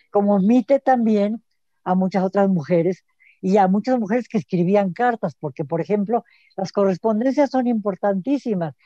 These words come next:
Virginia Woolf era una gran escritora de cartas, las cartas de Virginia Woolf abultan muchísimos tomos, como sus diarios, y sin embargo no toma en cuenta que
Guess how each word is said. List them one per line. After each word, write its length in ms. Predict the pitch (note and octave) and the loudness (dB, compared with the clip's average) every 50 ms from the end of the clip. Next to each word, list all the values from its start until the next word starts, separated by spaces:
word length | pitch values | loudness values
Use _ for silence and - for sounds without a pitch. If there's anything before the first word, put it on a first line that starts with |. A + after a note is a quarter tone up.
| _ _ _ - | _ _ _ -4
Virginia 420 | F#3+ G3 F3 G3 C4 B3+ C4+ C4 | -2 -2 -2 0 0 2 2 2
Woolf 240 | A#3 A3+ B3+ A3+ A3 | 2 0 -2 -4 -4
era 160 | A3+ G#3+ A3 | -2 0 0
una 240 | A3 A3 G#3+ G3+ G3 | 0 0 0 0 0
gran 340 | G3 G#3 G#3+ A3+ B3+ C4+ C4+ | 0 0 2 0 0 0 -2
escritora 680 | A#3+ F#3+ - - F3+ - - G3+ G3+ G3+ G3+ F#3+ E3+ _ _ _ _ _ _ _ _ | -4 -6 -6 -8 -8 -4 -2 0 2 2 2 0 -2 _ _ _ _ _ _ _ _
de 160 | _ - - _ | _ -20 -10 _
cartas, 580 | - G#3 F#3+ F3+ F3 - _ - - - - - E3+ D#3+ _ _ _ | 0 0 0 0 -2 -4 _ -8 -8 -8 -10 -16 -20 -20 _ _ _
las 200 | - E3 D3+ - | -16 -16 -16 -8
cartas 340 | _ F#3+ F#3 F3+ - G#3 G3 | _ -4 -4 -2 -2 -2 0
de 80 | E3+ D#3+ | 0 0
Virginia 340 | E3 E3 D#3+ F3+ F#3+ F3+ | 0 0 -2 0 0 0
Woolf 240 | F3 F3+ G3+ F#3+ - _ _ _ _ _ | 0 0 -2 -2 -4 _ _ _ _ _
abultan 640 | - F3 F3 G3 G#3 G#3+ G#3+ - - A3 G3+ F#3+ F3+ | -4 -2 0 2 0 0 -2 0 0 0 0 0 0
muchísimos 560 | F3+ E3 - - G3+ - A3 G3+ F#3 E3+ - _ | -2 -4 -4 -6 -6 -4 -2 -2 -2 -4 -4 _
tomos, 400 | - G#3+ G3 G3 G3 G#3+ C4 - | 0 0 2 2 2 0 -2 -4
como 260 | _ - F3+ F3 E3 | _ -6 -4 -4 -4
sus 220 | C3+ - E3+ C#3+ C3+ | -6 -6 -6 -4 0
diarios, 600 | D#3+ F3+ F3+ F3 F3 E3+ D#3+ G3 C#4+ C#4+ - _ _ _ _ _ - - _ _ _ _ - | 2 2 4 4 2 2 0 -2 -4 -6 -12 _ _ _ _ _ -20 -20 _ _ _ _ -4
y 100 | G#3+ F3 | -2 -2
sin 180 | - A#3+ A#3 | 0 0 0
embargo 500 | B3 A#3 A#3 A#3+ B3 B3+ C#4 C4 C#4 B3+ | 0 2 2 2 2 2 2 2 2 0
no 80 | A3+ G#3+ | 0 0
toma 260 | - C4 B3+ B3 C4 | 0 0 2 2 2
en 120 | B3 A3+ | 0 0
cuenta 380 | - A3 A3 A3 G3 - A#3+ A#3 | 0 0 0 0 0 0 -4 -4
que 260 | - - G3 E3 - | -4 -2 -4 -4 -4